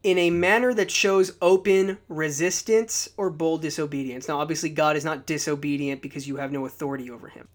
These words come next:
So we're gonna go with in a manner that shows open resistance to something for defiantly.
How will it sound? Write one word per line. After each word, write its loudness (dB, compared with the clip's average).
So -6
we're 2
gonna 4
go 4
with 4
in 0
a 2
manner 0
that -4
shows -2
open -4
resistance -8
to -18
something -14
for -10
defiantly. -8